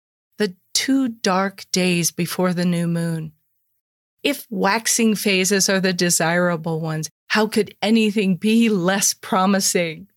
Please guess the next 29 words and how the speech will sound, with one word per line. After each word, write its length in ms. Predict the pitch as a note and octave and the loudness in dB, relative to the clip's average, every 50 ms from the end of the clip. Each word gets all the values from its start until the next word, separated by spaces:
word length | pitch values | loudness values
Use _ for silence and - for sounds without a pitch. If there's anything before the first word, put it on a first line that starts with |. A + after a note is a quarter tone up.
| _ - | _ -4
than 180 | A3 G#3 G#3 | -2 0 0
the 80 | G#3+ G3 | 0 0
balsamic 680 | F#3+ G#3 G3+ G3 - - G#3+ G3 G3 F#3 F3 F#3 - | 0 0 0 0 0 0 0 0 0 -2 -4 -4 -4
moon? 380 | G3+ G3 G3 F#3+ F3+ F3+ E3 - - _ _ _ _ _ _ _ _ _ _ _ _ _ _ _ _ | -2 0 0 0 -2 -4 -8 -10 -16 _ _ _ _ _ _ _ _ _ _ _ _ _ _ _ _
But 200 | - G#3+ G#3 - | -8 -8 -6 -6
live 600 | - G3 G3+ G3+ A3 A#3 A#3+ B3 B3+ B3 A3+ A3+ | -4 -2 0 2 2 2 4 2 2 0 -2 -6
with 340 | - G3 G#3 A#3 A#3 A#3 - | -8 -2 -2 0 0 0 -2
that 300 | - G3+ G3 E3+ - _ | -2 -2 -2 -2 -6 _
phase 520 | - - - G#3 G3+ G3 F#3+ F3+ E3 - - | -10 -4 -2 0 2 2 2 2 0 0 -2
for 180 | - G3 F#3+ | -2 -2 0
a 80 | G3 F#3 | 0 0
while. 560 | F3 F3+ F3 F3+ F3 F3 F3 E3 E3+ E3+ - _ _ _ _ _ _ _ _ _ _ _ _ _ | 0 0 0 0 0 0 -2 -4 -4 -8 -12 _ _ _ _ _ _ _ _ _ _ _ _ _
Pay 220 | - - G#3+ A#3 | -8 -4 -2 -2
attention 580 | B3+ B3 A#3+ - G#3 A#3+ B3 A3+ - - A3+ G3+ - | -2 -2 -4 -4 -2 0 0 0 2 0 0 0 0
to 200 | - F#3 E3+ E3 | -2 -4 -4 -4
it, 240 | E3+ D3+ - - _ _ _ _ _ _ _ _ _ _ | -4 -6 -8 -12 _ _ _ _ _ _ _ _ _ _
and 160 | G#3+ B3 C4 | 0 2 2
you'll 140 | C4 C4 C4 | 2 2 2
see 340 | - - - - C#4+ D4+ D4 | 0 0 0 0 0 0 0
the 160 | - C4 B3+ | 0 0 2
enormous 540 | A#3+ A#3+ A#3 A#3 A3+ B3 C4 C4+ C4+ A#3+ - - | 4 4 4 4 4 2 2 0 0 -2 -4 -6
power 640 | - - - - A#3+ B3+ C4 C4 A#3 G3+ F#3 E3+ - _ | -6 -4 -2 0 0 2 2 2 0 0 -2 -4 -6 _
and 240 | F#3 F#3+ G3 F#3 _ | -8 -8 -8 -8 _
promise 720 | - - - - G3+ G#3 A3 A3 G3 D#3+ E3 D#3+ - - - _ _ _ _ _ _ - | -18 -8 -4 -2 0 0 2 2 0 0 -2 -6 -10 -14 -16 _ _ _ _ _ _ -4
of 100 | A3 G#3+ | -2 0
those 300 | A3 A3+ A3+ A3+ G#3+ - | 2 2 2 2 2 0
dark, 560 | F3+ E3 - F3+ F3 F3 F3 E3+ - - - _ _ | -2 -2 -2 -2 0 -2 -4 -6 -8 -16 -20 _ _
quiet 580 | - - - F3 E3+ D#3+ D#3 D#3+ D#3+ - - _ | -20 -12 -6 -4 -4 -4 -4 -6 -8 -12 -12 _
times. 680 | - - E3 D#3+ D#3+ D#3 D3 D3+ E3 D#3+ - - - | -10 -8 -6 -6 -4 -4 -4 -6 -6 -6 -8 -8 -10